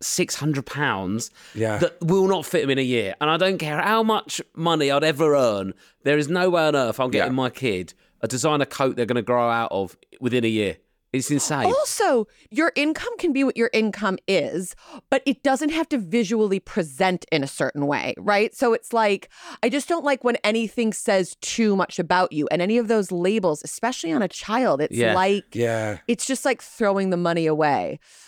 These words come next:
Speaker 3: But that is the no-, most noteworthy thing about him, I would say, at this
Speaker 2: Wow.
Speaker 3: stage.
Speaker 2: And does his
Speaker 1: Wow.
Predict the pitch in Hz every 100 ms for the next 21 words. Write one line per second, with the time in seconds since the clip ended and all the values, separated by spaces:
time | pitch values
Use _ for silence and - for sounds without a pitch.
0 | - - 208 - - 226 262 240 277 220
1 | 208 196 196 190 - 185 180 - 175 160
2 | 151 165 156 139 135 147 151 123 104 -
3 | 131 120 - 135 - - 139 98 80 -
4 | 185 254 269 240